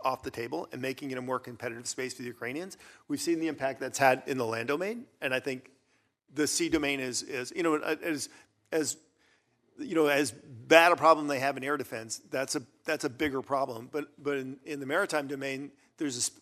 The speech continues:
a gap that can be closed relatively quickly. But in conjunction with that, it's not just important about capacity building for Ukraine. It is important about nato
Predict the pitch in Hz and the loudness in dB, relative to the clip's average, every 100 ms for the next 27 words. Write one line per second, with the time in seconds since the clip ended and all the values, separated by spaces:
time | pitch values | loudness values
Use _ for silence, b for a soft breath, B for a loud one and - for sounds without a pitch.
0 | _ 160 131 143 160 147 143 135 123 143 | _ -6 2 2 2 -2 -6 -6 -2 0
1 | 131 120 - _ - 135 139 139 127 127 | 0 -4 -14 _ -2 0 0 -2 -4 -6
2 | - 151 - - - B B B B B | -4 -4 -6 -10 -12 B B B B B
3 | B B B _ - 170 165 151 139 190 | B B B _ 0 2 2 2 6 6
4 | 202 208 165 151 139 131 147 147 156 170 | 4 0 2 4 4 4 -2 -4 0 2
5 | 185 - 139 156 147 135 - - 139 143 | 0 -6 -2 0 2 0 -2 0 2 2
6 | 143 143 135 131 131 123 120 b b b | -2 -4 -4 -4 -6 -8 -14 b b b
7 | b _ - 151 135 127 120 120 120 156 | b _ -10 -4 -2 -2 -4 -6 -10 -14
8 | 131 - 156 147 123 120 139 156 170 165 | -12 -4 0 0 -2 -6 -2 0 0 0
9 | 170 156 143 135 127 127 - 147 131 139 | 0 0 0 0 0 -2 -4 -8 -2 0
10 | 147 143 143 | 2 2 0